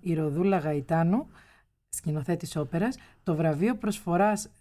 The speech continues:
ε, στα κοινά ο κύριος Μενέλαος Πάγκαλος και το βραβείο επιστημών ο κύριος Κωνσταντίνος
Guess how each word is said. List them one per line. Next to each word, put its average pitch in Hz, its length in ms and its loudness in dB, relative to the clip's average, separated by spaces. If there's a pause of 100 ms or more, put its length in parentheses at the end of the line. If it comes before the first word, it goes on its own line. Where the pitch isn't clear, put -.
ε, 170 140 -4
στα - 180 -4
κοινά 165 680 0
ο 165 120 -10
κύριος 190 420 2
Μενέλαος 170 540 2
Πάγκαλος 151 580 0 (360)
και 190 160 0
το 175 140 2
βραβείο 170 500 2
επιστημών 180 600 0
ο 220 60 0
κύριος 214 280 -4
Κωνσταντίνος 202 680 0